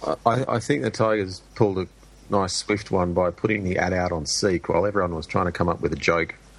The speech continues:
uh, for that. For that, they, uh, I think they snapped up a pretty, pretty smart, um,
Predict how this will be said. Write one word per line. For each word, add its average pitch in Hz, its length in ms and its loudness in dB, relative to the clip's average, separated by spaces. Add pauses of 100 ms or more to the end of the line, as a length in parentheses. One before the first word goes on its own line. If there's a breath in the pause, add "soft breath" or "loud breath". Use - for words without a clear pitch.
(480 loud breath)
uh, 80 380 2 (880)
for 107 300 2
that. 90 220 -4 (300)
For 101 240 2
that, - 280 -2
they, 87 200 2
uh, 80 280 0 (100)
I 98 80 2
think 95 160 -2
they 85 100 -2
snapped - 320 -2
up - 160 0
a 95 60 -4
pretty, 80 340 0 (540 loud breath)
pretty 85 260 0
smart, 87 420 0
um, 76 460 -2